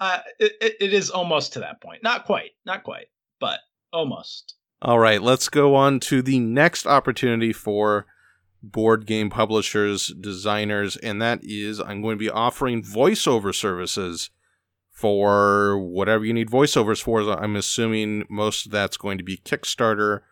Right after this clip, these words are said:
Speaker 2: videos, which people typically have some kind of animated thing with some voiceover. I have done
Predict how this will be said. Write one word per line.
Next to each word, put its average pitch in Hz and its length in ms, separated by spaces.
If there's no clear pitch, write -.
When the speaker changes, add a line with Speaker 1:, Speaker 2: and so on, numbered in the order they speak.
Speaker 2:
videos, 113 800
which - 560
people 90 420
typically 98 520
have 101 240
some 113 120
kind 117 160
of 113 60
animated 127 540
thing 147 200
with 147 120
some 131 180
voiceover. 107 580
I 98 120
have 101 180
done 107 400